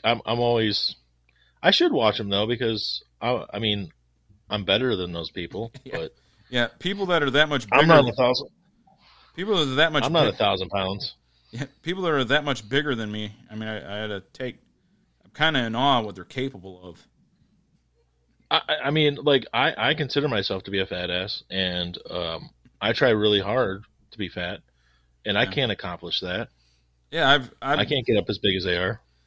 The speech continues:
Speaker 2: It seems like my peak is right around the three, as much as I can get.
Speaker 1: Yep.
Speaker 2: And that's
Speaker 1: I
Speaker 2: with,
Speaker 1: can't, I
Speaker 2: that's
Speaker 1: can't.
Speaker 2: with caution to the wind.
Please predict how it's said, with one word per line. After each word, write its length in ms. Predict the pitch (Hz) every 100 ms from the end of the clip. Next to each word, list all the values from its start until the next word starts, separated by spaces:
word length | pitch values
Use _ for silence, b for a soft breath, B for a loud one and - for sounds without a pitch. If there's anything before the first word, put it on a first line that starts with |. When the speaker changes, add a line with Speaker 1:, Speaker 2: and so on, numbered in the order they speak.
| _ _
Speaker 2:
It 80 | _
seems 360 | - 180 196 160
like 180 | 151 143
my 140 | 120
peak 380 | - 156 156 139
is 100 | 113
right 180 | 123 135
around 260 | 135 131
the 60 | 110
three, 460 | - 127 120 101 -
as 120 | - 127
much 200 | 127 123
as 60 |
I 100 | 120
can 140 | 110 90
get. 200 | 117 110
Speaker 1:
Yep. 80 | - _ _ _ _ _ _ _
Speaker 2:
And 100 | 120
that's 160 | 160 151
Speaker 1:
I 20 |
Speaker 2:
with, 100 | 147
Speaker 1:
can't, 100 | 151
I 100 | 127
Speaker 2:
that's 80 | 147
Speaker 1:
can't. 100 | 139
Speaker 2:
with 120 | 139
caution 420 | - 151 151 143
to 60 | 127
the 100 | 104
wind. 360 | 113 160 104